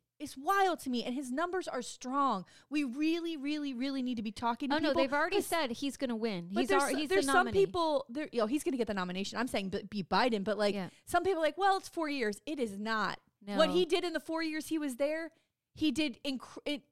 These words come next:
Speaker 2: Because he didn't know what he
Speaker 1: insu-,
Speaker 2: was doing.
Speaker 1: insulin-,
Speaker 2: Now he
Speaker 1: insulin-,
Speaker 2: knows.
Speaker 1: yeah, the damage he did. Look at the Supreme
Speaker 2: Oh my
Speaker 1: Court.
Speaker 2: God.
Speaker 1: Look at what the Supreme Court. It, the damage he did to this country will last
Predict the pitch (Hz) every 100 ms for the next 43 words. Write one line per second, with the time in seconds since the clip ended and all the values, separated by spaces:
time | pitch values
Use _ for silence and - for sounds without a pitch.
0 | _ 277 294 320 339 330 339 349 339 311
1 | 339 370 359 370 285 320 339 349 302 311
2 | 359 370 277 196 240 202 226 226 302 349
3 | 370 - 330 247 269 285 262 _ _ -
4 | 254 302 269 - 208 254 233 - - 262
5 | 269 202 202 196 - 339 349 311 294 285
6 | 247 339 285 302 359 302 - _ _ _
7 | - - - - 302 214 233 285 311 349
8 | 294 339 311 285 294 262 285 269 285 254
9 | 226 233 226 226